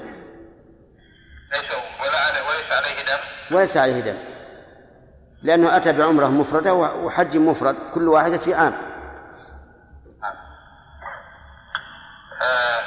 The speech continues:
Speaker 1: إذا أتى شيخنا في، بالعمرة في أشهر الحج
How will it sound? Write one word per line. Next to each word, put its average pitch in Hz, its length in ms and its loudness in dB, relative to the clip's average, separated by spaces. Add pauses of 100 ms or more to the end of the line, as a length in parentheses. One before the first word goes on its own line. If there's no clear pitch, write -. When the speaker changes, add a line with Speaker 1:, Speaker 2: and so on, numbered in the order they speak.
(560)
Speaker 1:
إذا 165 220 -2 (120)
أتى 156 360 -2 (380)
شيخنا 143 560 -6 (100)
في، 135 140 -6 (720)
بالعمرة 113 600 -4
في 127 180 -4
أشهر 127 300 -6
الحج - 420 -4